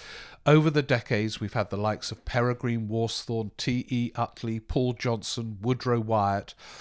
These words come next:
and further back such figures as Malcolm Muggeridge. Malcolm Muggeridge began on the left, but you're right, by the end he was on the right. The current crop of trenchant Conservative commentators seem particularly prominent in our politics in terms of influencing the climate of opinion.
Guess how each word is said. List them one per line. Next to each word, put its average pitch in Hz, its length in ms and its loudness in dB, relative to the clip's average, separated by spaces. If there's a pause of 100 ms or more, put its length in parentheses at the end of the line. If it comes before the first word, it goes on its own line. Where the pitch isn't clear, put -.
(200)
and 135 160 0
further 175 320 6
back 127 240 4
such - 240 -2
figures 113 380 -4
as 110 140 -6
Malcolm 117 340 0
Muggeridge. 127 480 -2
Malcolm 107 240 -4
Muggeridge 101 460 -4
began 127 340 2
on 98 80 -2
the 90 100 -4
left, 95 300 -2
but 92 80 -6
you're 104 100 -4
right, 107 240 0
by 101 140 -4
the 101 140 -4
end 110 160 -4
he 98 80 -6
was 95 120 -8
on 90 140 -6
the 92 80 -6
right. 104 380 -2 (720)
The 135 80 -2
current 214 480 8
crop 120 320 4
of - 120 -4
trenchant - 540 0
Conservative 113 680 2
commentators 98 640 -2
seem 113 200 -2
particularly 120 1080 -4 (100)
prominent 143 600 2
in 98 80 -2
our 98 100 -2
politics - 720 -2
in 98 80 -4
terms 104 340 -2
of - 200 -10
influencing 110 760 -4
the 90 80 -8
climate 104 600 -2
of 95 160 0
opinion. 139 520 -4